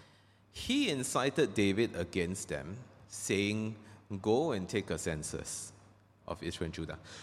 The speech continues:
So if you just read this, it sounds like God was angry at Israel. Because he was angry at Israel, he made David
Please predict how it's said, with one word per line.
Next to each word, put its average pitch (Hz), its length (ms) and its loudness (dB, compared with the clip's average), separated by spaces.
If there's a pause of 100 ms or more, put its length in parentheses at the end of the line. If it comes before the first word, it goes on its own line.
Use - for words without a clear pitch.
(100)
So 240 100 2
if 190 100 2
you 165 100 6
just 220 360 4
read 165 240 2
this, 110 500 0 (400)
it 147 160 6
sounds 202 480 0
like 92 300 2 (720)
God 135 320 6
was 98 320 4
angry 101 440 2
at 87 140 2
Israel. 90 560 -2 (260)
Because 208 420 2
he 143 100 4
was 107 160 2
angry 143 300 2
at - 100 0
Israel, 123 360 2 (360)
he 185 480 2
made 151 440 4
David 113 360 4